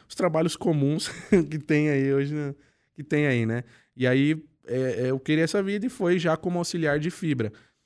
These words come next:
É, eu já via, como eu falei, eu já via meus irmãos lá com a máquina de fusão, que eles levavam pra casa. Eu via eles fazendo fusão, treinando, vendo as coisas e tal. Só que eu não colocava a mão, porque era,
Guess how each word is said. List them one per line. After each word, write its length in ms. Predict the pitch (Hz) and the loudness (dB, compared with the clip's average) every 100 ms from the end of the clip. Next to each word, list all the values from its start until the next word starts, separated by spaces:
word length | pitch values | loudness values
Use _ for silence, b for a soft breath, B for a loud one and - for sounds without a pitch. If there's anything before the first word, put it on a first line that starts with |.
| _ | _
É, 320 | 110 120 120 117 | -4 -2 -2 -2
eu 80 | 127 | 0
já 160 | 147 | 2
via, 520 | 143 139 165 196 127 120 | 0 -2 0 2 0 -2
como 180 | 123 | -6
eu 20 | 123 | -4
falei, 180 | 131 | -2
eu 40 | 117 | 0
já 120 | 139 | 0
via 160 | 135 151 | 0 -2
meus 200 | 151 135 | -2 -2
irmãos 380 | 131 117 131 | -2 -2 -4
lá 400 | 120 117 135 127 110 | -2 0 0 0 -4
com 180 | - | -4
a 60 | 127 | -2
máquina 360 | 123 127 - 123 | -2 -4 -6 -6
de 80 | |
fusão, 440 | 127 180 135 139 135 | -6 -4 -2 0 -2
que 100 | 127 | -4
eles 160 | 127 | -4
levavam 440 | 127 139 123 127 135 | -2 -2 0 -2 -4
pra 140 | 156 | -6
casa. 340 | 170 151 147 135 | -2 0 0 -2
Eu 40 | |
via 120 | 131 | -4
eles 120 | 139 | -6
fazendo 320 | - 139 131 131 | -4 -4 -4 -8
fusão, 480 | - 143 123 139 143 | -8 -6 -4 -4 -6
treinando, 600 | 139 143 135 135 139 127 | -6 -4 -4 -4 -4 -4
vendo 260 | 131 139 | -6 -4
as 120 | 143 | -6
coisas 320 | - 139 139 135 | -6 -6 -4 -6
e 40 | |
tal. 240 | - 147 151 B B | -6 -6 -6 B B
Só 120 | - 170 | -4 -2
que 60 | 185 | 0
eu 40 | |
não 100 | 180 | 0
colocava 460 | 180 180 170 165 180 | 0 0 0 0 0
a 40 | |
mão, 220 | 180 151 | 0 -2
porque 240 | 151 - 143 | -2 -4 -2
era, 320 | 147 160 | -2 -2